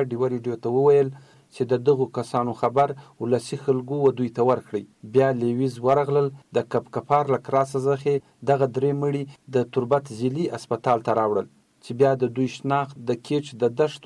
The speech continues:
اوسیدونکي عنایت الله، اسلم میدان او د عبدالوحید په نامه باندې وسو. لیویز وایي چې د دوی پر بدنو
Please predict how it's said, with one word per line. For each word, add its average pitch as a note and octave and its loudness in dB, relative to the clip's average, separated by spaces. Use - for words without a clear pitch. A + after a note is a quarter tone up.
اوسیدونکي B2+ -4
عنایت A#2+ -4
الله، C3+ 4
اسلم B2 -2
میدان B2+ -2
او B2 -2
د - 0
عبدالوحید B2 -4
په B2+ -4
نامه B2+ 0
باندې C#3+ -2
وسو. - -6
لیویز B2 0
وایي C#3 4
چې - -12
د - 0
دوی C#3 -4
پر A#2+ -2
بدنو A#2+ -2